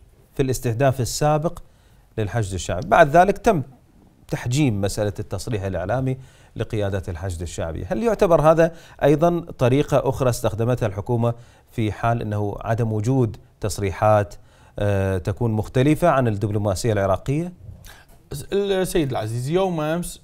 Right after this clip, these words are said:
Speaker 2: آه، صدر هنالك تصريح جديد إلى
Speaker 1: مهم.
Speaker 2: أبو مهدي المهندس.
Speaker 1: مهم.
Speaker 2: أنا أح-، أحترم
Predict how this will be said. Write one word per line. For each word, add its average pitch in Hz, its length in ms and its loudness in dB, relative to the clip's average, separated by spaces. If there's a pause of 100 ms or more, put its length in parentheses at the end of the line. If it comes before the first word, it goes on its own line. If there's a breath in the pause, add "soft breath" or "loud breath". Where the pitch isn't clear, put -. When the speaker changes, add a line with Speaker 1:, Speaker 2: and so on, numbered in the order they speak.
Speaker 2:
آه، 135 240 2
صدر 139 300 -2
هنالك 131 340 -2
تصريح 120 560 -6
جديد 107 440 -8
إلى 120 160 -4
Speaker 1:
مهم. 117 120 -2
Speaker 2:
أبو 107 220 -6
مهدي 117 260 -4
المهندس. 107 560 -10
Speaker 1:
مهم. 107 220 -2 (180)
Speaker 2:
أنا 165 340 2
أح-، - 180 -10
أحترم 165 480 -2